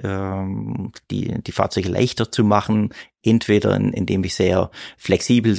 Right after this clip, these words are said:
den, den Innenraum gestalte oder aber durch die Verwendung von Leichtbaumaterialien. Und da sage ich mal, da ist auch Detlefs hier wirklich führend, weil man eben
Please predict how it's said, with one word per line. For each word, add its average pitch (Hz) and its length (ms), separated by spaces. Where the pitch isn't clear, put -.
den, 90 500
den 92 160
Innenraum 123 420
gestalte 110 640
oder 131 240
aber 104 240
durch 98 160
die 98 100
Verwendung 95 580
von 92 200
Leichtbaumaterialien. 104 1400
Und 98 500
da 87 180
sage 98 240
ich 87 80
mal, 95 400
da - 80
ist - 180
auch 92 120
Detlefs 92 360
hier 101 280
wirklich 95 340
führend, 98 720
weil 90 180
man 90 140
eben 87 460